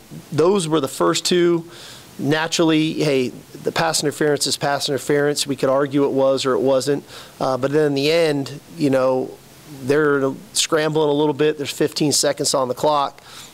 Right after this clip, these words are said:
Uh, we felt like we had a great call, and, and we didn't execute it. So that, that part was probably the most disappointing thing, but that was a little bit of a common theme overall, that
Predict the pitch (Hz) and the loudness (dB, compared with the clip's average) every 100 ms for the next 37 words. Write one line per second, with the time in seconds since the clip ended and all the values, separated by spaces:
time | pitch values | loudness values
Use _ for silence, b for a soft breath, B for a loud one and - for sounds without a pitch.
0 | B - - 135 147 - - 160 147 131 | B -10 -2 -2 -2 -12 -2 0 0 0
1 | 147 135 117 143 143 - 147 165 151 123 | 2 2 2 0 0 0 2 2 2 -2
2 | - 135 139 151 156 - - 143 117 104 | -4 -2 0 2 0 -2 -6 -4 -4 -2
3 | - 135 127 143 151 170 - 180 170 139 | 0 2 0 -2 0 -2 0 0 0 -2
4 | - 151 147 135 139 131 - 147 135 151 | -2 0 0 0 0 0 0 0 -2 -2
5 | 156 139 - 151 160 143 156 208 165 160 | -2 -2 0 0 0 0 0 0 0 2
6 | 180 160 160 165 B B B B B - | 2 2 0 -2 B B B B B -2
7 | 156 135 - 165 156 143 - 160 147 147 | 0 -2 -2 -2 0 -2 -2 0 2 2
8 | 143 123 123 127 131 117 113 | 0 0 2 4 4 2 0